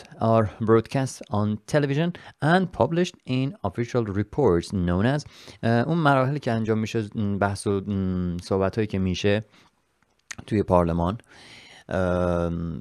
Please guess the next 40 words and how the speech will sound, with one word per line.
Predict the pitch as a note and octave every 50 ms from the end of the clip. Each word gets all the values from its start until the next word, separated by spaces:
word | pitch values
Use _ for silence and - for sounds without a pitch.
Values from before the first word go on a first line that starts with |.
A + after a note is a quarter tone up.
| - - -
نتیجه‌هایی | G#2+ G#2 F2 G2 G2 F2 G2 F#2+ G2 G2 G2+ G2
که | - G#2+ G2
گرفته | F2+ G2+ F#2 F2 - - G#2+
می‌شه | G2+ G2 - G2+
و | F#2+
اینها | F#2 F#2+ F#2 F#2 A#2 A#2+ B2+
خب | B2 - G2 F2 -
رو، | - G2+ G2 F#2 _ _ _ _ -
تو | -
تلویزیون | G#2 - G2 E2+ E2+ D#2 F2+ F2 -
پخش | - - A#2+ C#3 - - -
می‌شه | A#2 G#2 - G2+
و | F#2+
همینطور، | A2+ A#2 C3 C3+ B2+ A#2+ C#3 C#3 - - - - - - - - -
اه، | F#2 F#2+ F#2+ F#2
در | F#2+ G2 G2
کتابی، | - - G#2 - C3+ C3+ B2 B2 B2+ C3+ C#3 _ _ _ _ _ -
اه، | - E2+ F2 F2
در | E2+ F2 E2+
واقع | E2 E2 E2 F2+ F#2 F2+ - - - F2 F2 E2+ -
جمع‌آوری | - F#2 E2+ E2 D#2+ D#2+ D#2+ E2 F2+
می‌شه، | G2 G2+ - - G2
در | F#2 E2+
کتاب، | D#2+ - F2 E2+ - F#2 E2 E2 - -
م، | E2+ E2+ E2+ E2 E2 E2 D#2 - -
رپورت | - E2 - G2+ G2+ - - B2+ A2+ - -
می‌شه | F#2+ E2+ - F#2+
دیگه، | D#2+ E2 D#2 E2 D#2+ D#2+
به | D#2+ D#2+
هر | D#2+
حال | E2 F2+ F#2
گزارش | E2+ F#2 E2 E2+ E2+ E2+ F2+ -
ازش | F#2 E2+ F2+ F2+ F2+ - -
ن-، | - F2 F2 F2 E2 - -
نوشته | F2 F2 E2 D#2+ E2 - - A2
می‌شه | A#2+ A#2 B2+
و | A2+
این | F#2 F2+ F#2 G2+ A2+ A2 - - - - - - _ _ - -
نگهداری | F#2 F#2+ F#2+ F2+ F2+ F2+ E2+ D#2 D#2 F#2 F#2 F2+ G2+ A2+
می‌شه. | G#2+ F2+ - - E2+